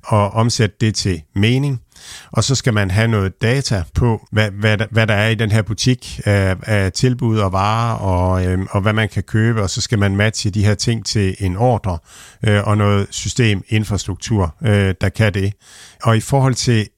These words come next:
til A I, så bliver drive-in, øh, use casen af A I. Nu i stedet for at have en person siddende, så kan vi have det hele automatiseret via computere, som tager imod ordrene og,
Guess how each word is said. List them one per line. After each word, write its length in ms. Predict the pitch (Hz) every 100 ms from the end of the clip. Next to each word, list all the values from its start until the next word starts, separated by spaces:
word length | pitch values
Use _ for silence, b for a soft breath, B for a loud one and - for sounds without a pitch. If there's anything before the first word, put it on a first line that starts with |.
| -
til 400 | - 110 104 104 -
A 480 | 127 139 107 107 120
I, 40 | - B B -
så 180 | - 123
bliver 480 | - 139 120 101
drive-in, 720 | 95 120 107 104 110 127 139 - -
øh, 280 | 110 104 101 110 127
use 180 | 143 -
casen 420 | 110 107 101 92 98
af 360 | 104 104 107
A 180 | 95 95
I. 60 | 110
Nu 160 | 117 135
i 60 |
stedet 260 | 123 143 120
for 200 | 123 107
at 80 | 82
have 240 | 98 98
en 240 | 92 95 90
person 440 | - 90 - 165 120
siddende, 420 | - 127 127 123 B B B B
så 360 | - 127 127 -
kan 160 | 127 113
vi 140 | 113
have 180 | 85 113
det 120 | 101
hele 440 | 110 127 131 -
automatiseret 880 | 107 98 107 95 - - 127 104 87
via 440 | 107 110 110 104 92
computere, 580 | - 101 - 113 113 90
som 160 | 98
tager 180 | - 101
imod 220 | 104 107
ordrene 540 | 101 104 101 90 87 87
og, 280 | 92 87